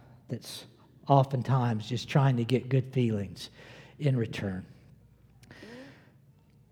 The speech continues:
There was a s-, s-, story of a soldier I heard that went off to war, stepped on one of those I U Ds, blew off his leg and his arm.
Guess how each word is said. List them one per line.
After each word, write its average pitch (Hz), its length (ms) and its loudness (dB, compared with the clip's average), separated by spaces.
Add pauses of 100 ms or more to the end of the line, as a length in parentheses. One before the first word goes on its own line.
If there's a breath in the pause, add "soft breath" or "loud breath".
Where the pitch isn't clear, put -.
(160)
There 160 240 8
was 135 220 6
a 123 140 2
s-, - 280 -8 (220)
s-, - 80 -14
story 160 600 6
of 120 120 2
a 113 60 -8
soldier 147 480 4
I 117 80 0
heard 127 320 4
that 107 140 -6 (1300 soft breath)
went 160 160 8
off 147 160 8
to 147 80 2
war, 131 340 4
stepped 147 360 4
on 147 160 6
one 139 100 6
of 135 80 6
those 135 160 6
I 131 160 6
U 139 160 4
Ds, 123 600 2 (640 soft breath)
blew 139 280 6
off 120 300 2
his 104 320 -6 (1600 soft breath)
leg 135 380 6
and 120 80 0
his 117 160 -2
arm. 113 360 -4